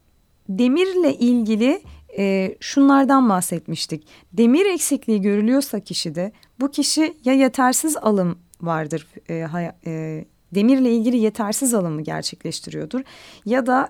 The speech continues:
emilimi gerçekleştiremiyordur ya da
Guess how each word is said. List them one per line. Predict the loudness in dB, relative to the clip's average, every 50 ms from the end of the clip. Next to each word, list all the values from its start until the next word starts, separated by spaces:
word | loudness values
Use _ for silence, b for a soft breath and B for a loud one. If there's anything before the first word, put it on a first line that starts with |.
| _ -2
emilimi | 0 2 4 4 4 4 4 6 6 6
gerçekleştiremiyordur | 6 6 4 2 -2 -4 -6 -6 -6 -6 -6 -6 -6 -6 -6 -6 -4 -4 -6 -6 -6 -6 -6 -6 -6 -8 _ _ _ _ _ _ _ _ _ -8
ya | -4 -2 0 2 2 4
da | 4 4 4 4